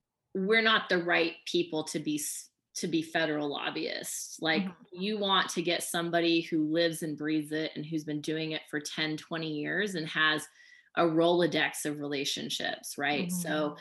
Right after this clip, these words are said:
Speaker 1: so when it comes to federal lobbying, being a lobbying member with our group is, you know, would be the way to go to affect the federal change.
Speaker 2: Mm-hmm. Yeah.
Speaker 1: And then educationally, I mean, following me, um,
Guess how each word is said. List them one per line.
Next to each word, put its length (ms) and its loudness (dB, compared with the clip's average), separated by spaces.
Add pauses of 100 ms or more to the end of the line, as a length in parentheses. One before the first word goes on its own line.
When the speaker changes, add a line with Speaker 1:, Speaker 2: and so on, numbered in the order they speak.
(320)
Speaker 1:
so 800 4 (200)
when 140 4
it 100 2
comes 220 0
to 80 0
federal 440 4
lobbying, 680 0 (160)
being 260 2
a 60 0
lobbying 560 0
member 340 -2
with 160 -4
our 140 -2
group 300 -4
is, 360 -4 (320)
you 120 -4
know, 120 -4
would 180 -4
be 120 0
the 80 -4
way 160 -4
to 80 -4
go 180 -4
to 160 -8
affect 340 -10
the 60 -18
federal 380 -12
change. 480 -12 (340)
Speaker 2:
Mm-hmm. 360 -10 (840)
Yeah. 200 -2
Speaker 1:
And 120 4
then 160 6
educationally, 960 4
I 40 4
mean, 140 2
following 600 2
me, 480 4
um, 560 4